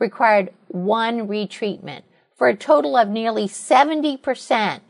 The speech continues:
requiring one or two treatments over the course of a year.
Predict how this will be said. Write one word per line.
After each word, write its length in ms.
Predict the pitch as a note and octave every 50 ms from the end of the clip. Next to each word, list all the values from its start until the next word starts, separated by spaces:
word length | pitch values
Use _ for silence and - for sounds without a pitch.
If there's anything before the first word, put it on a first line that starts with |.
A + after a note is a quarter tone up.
| _ _ _ _
requiring 600 | - A3 A3 - - B3 A3 G#3+ G#3+ G#3+ G3+ G3 F#3+
one 540 | - - F#3+ A3+ A#3+ B3 C4 C#4 D4 D#4 - -
or 200 | - F#3+ A3 G3
two 340 | - - - - D4 D4+
treatments 680 | D4 - - D4 C4 F4+ - - D3 E3 C#3+ C#3+ - _ _ _ _ _
over 260 | - G3 A3+ A#3 G#3 G#3
the 100 | A3+ -
course 320 | - - A3 - - -
of 120 | G#3+ F#3+
a 40 | F#3+
year. 560 | F#3 F3+ F3+ F#3+ G3+ F#3 E3 - - - -